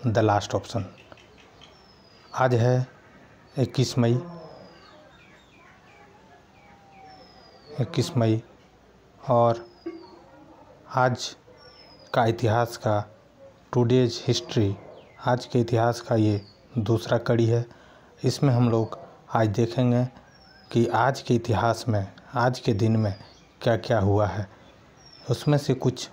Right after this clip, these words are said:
महत्वपूर्ण बिंदुओं पे हम चर्चा करेंगे। तो चलिए आगे हम देखते हैं। अगर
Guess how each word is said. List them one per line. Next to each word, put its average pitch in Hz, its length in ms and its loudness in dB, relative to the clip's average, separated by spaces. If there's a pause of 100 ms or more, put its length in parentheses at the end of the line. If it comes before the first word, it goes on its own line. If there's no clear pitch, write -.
महत्वपूर्ण 120 480 0
बिंदुओं 110 300 2
पे 107 120 0
हम 104 120 0
चर्चा 101 340 -4
करेंगे। 107 340 -6 (1160)
तो 113 100 2 (500)
चलिए 131 400 2 (400)
आगे 113 220 2
हम 107 200 2
देखते 110 340 0
हैं। 127 200 2 (380)
अगर 143 300 4